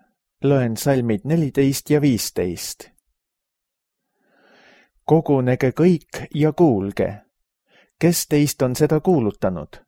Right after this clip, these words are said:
See, keda Issand armastab, näitab oma tahet Paabelis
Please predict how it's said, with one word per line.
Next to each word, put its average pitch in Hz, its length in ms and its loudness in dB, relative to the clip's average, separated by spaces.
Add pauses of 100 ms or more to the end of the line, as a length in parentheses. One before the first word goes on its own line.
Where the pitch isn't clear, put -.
(920)
See, 160 380 2
keda 117 320 0
Issand 107 560 -2
armastab, 139 640 0 (220)
näitab 143 560 0
oma 113 220 2
tahet 127 600 -2
Paabelis 135 720 0